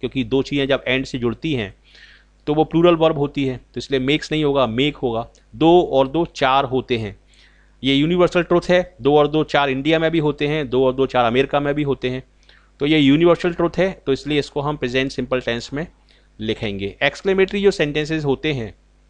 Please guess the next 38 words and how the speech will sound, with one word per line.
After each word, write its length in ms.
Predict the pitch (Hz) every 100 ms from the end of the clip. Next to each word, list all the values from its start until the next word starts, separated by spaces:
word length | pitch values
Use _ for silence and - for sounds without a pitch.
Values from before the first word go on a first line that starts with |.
| _ _ _ _ _ _ _ _ - _ _ -
उनको 240 | 135 185
हम 180 | 160 160
इस 140 | 151
तरीके 300 | - 170 170
से 180 | 160 170
प्रेजेंट 360 | 170 131 139 143
सिंपल 280 | 143 120 131
टेंस 300 | 117 117 -
में 60 | 127
लिखते 240 | 104 -
हैं, 300 | 104 139 160
"Here 160 | 156 135
comes 220 | 127 -
the 100 | 123
bus", 340 | 110 92 - -
और 140 | 127 135
वो 120 | 143
देखिए 320 | 131 131 156
बस 220 | 120 127 -
आ 120 | 117
रही 340 | 113 117 127
है। 160 | 107 - _ - - _ _
हालांकि 380 | 113 131 135 185
ये 220 | 180 165
कंटीन्यूअस 460 | 143 135 165 175
टेंस 240 | - 165 -
होता 200 | 139 156
है, 180 | 151 156
लेकिन 220 | 135 147
इसको 220 | 139 147
हम 120 | 151
एक्सप्रेस 380 | 120 - - -
करते 280 | 143 127 143
हैं 180 | 135 160
प्रेजेंट 400 | 131 113 123 135
सिंपल 420 | - 123 113 127
टेंस 360 | 135 104 101 -
में। 160 | 107 87